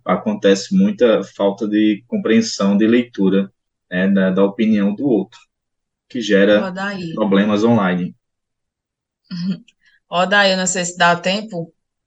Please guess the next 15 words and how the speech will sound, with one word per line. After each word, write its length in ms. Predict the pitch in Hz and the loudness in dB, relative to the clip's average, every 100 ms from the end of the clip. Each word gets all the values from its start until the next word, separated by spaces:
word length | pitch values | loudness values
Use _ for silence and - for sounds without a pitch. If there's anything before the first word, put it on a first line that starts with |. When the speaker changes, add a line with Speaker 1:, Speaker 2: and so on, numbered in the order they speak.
| _ _ | _ _
Speaker 2:
falar, 380 | - 175 175 170 | 0 2 4 2
mas 200 | 165 170 | -2 -2
eu 100 | 175 | -4
vou 140 | 175 180 | -6 -6
tentar 380 | 185 175 175 170 | -4 0 0 0
resumir 440 | 170 170 175 175 | -2 -2 0 0
o 60 | 170 | 0
máximo 500 | 170 185 196 185 170 | 0 2 0 0 -2
uma, 140 | 165 | -2
uma 320 | 160 165 165 | -2 -2 -2
história 420 | 165 - 170 165 | -2 2 4 4
que 100 | 170 | 2
eu 80 | 175 | -2
ouvi 420 | 175 170 165 190 | -2 -2 0 2
ontem. 540 | 170 175 196 185 170 | 2 2 2 0 -2